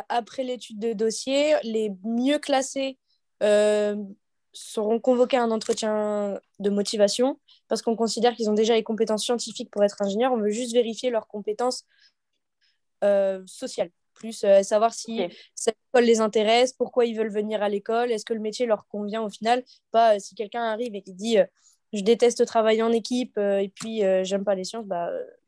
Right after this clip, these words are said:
Speaker 1: désolé, mais c'est pas pour toi. Et, euh, les autres seront convoqués à un entretien de, euh, pas un entretien, à une, à une épreuve écrite, donc de
Speaker 2: Ok.
Speaker 1: maths et, euh, de la spécialité qui a été gardée en terminale.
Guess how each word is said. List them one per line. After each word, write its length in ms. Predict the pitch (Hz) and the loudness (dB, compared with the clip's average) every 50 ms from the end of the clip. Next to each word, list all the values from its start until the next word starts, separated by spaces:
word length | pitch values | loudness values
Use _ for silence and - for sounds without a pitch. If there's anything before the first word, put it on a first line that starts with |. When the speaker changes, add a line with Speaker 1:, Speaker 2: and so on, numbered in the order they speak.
| _ _ | _ _
Speaker 1:
désolé, 340 | 196 196 196 202 190 208 226 | -6 -2 -2 0 0 0 0
mais 80 | 226 _ | -2 _
c'est 120 | - - 202 | -6 -6 0
pas 120 | 196 196 | 0 0
pour 120 | 185 180 _ | 0 0 _
toi. 180 | - 233 254 254 - - - - - - - - - 208 311 - - | 0 0 0 0 -8 -16 -16 -16 -16 -16 -18 -12 -12 -12 -12 -4 0
Et, 200 | - 214 208 214 - | 4 4 4 6 6
euh, 600 | 202 202 202 196 196 196 202 202 202 202 208 208 - - 226 220 | 6 6 6 4 2 0 0 0 -4 -4 -6 -6 -6 -4 -4 -4
les 340 | 214 220 220 220 208 202 | -4 -4 -6 -6 -4 -2
autres 340 | 262 294 285 - - - _ _ _ _ | -4 -4 -4 -6 -18 -20 _ _ _ _
seront 500 | - - - - 254 247 233 208 240 240 | -18 -18 -4 2 4 4 4 2 -2 -6
convoqués 500 | 233 - 247 233 233 240 226 - 254 247 | _ -2 -2 -2 -2 -4 -4 -2 -4 -2
à 80 | 233 220 | -2 -2
un 280 | 208 208 202 208 208 | -2 -2 -2 -4 -4
entretien 720 | 214 220 214 - - - 233 226 - - - 240 240 233 233 | -6 -8 -10 -12 -4 -4 -4 -4 -4 -4 -4 -2 -2 -2 -4
de, 380 | 233 202 180 202 202 196 196 - | -6 -4 -2 0 0 0 0 0
euh, 120 | - 208 196 | 0 -2 -2
pas 180 | 190 - 240 | -2 -2 -2
un 80 | 247 247 | -2 -2
entretien, 380 | 240 233 - 240 220 - 214 202 | -4 -6 -6 -8 -8 -6 -4 -2
à 80 | 196 | -2
une, 180 | 190 185 185 180 - | -2 -4 -6 -8 -6
à 80 | - 190 | -4 -4
une 140 | 190 208 226 | -2 0 0
épreuve 260 | 247 240 - 285 254 | -2 0 -2 -2 -2
écrite, 340 | 247 247 - 294 294 - _ _ _ _ _ _ _ | -2 -4 -4 -8 -8 -8 _ _ _ _ _ _ _
donc 160 | 220 220 220 | -6 -6 -4
de 100 | 202 226 | 0 0
Speaker 2:
Ok. 60 | 233 233 | 0 2
Speaker 1:
maths 400 | 262 277 285 285 - - - _ _ _ _ _ | 2 0 -2 _ -10 -20 -20 _ _ _ _ _
et, 220 | 240 233 233 220 | -2 0 0 0
euh, 80 | 208 208 | 0 -2
de 120 | 196 220 | -2 -2
la 100 | 208 208 | -2 -2
spécialité 540 | 208 208 _ 240 226 - 240 226 220 202 254 | -4 -4 _ -12 -8 -8 -10 -10 -8 -12 -8
qui 80 | 247 240 | -4 -4
a 40 | 208 | -4
été 160 | 202 - 208 | -4 -6 -2
gardée 280 | 196 220 214 233 240 | -2 0 0 2 0
en 80 | 247 240 | -2 -2
terminale. 420 | 233 226 208 214 208 208 226 311 | -2 -4 -4 -4 -2 -2 -2 -2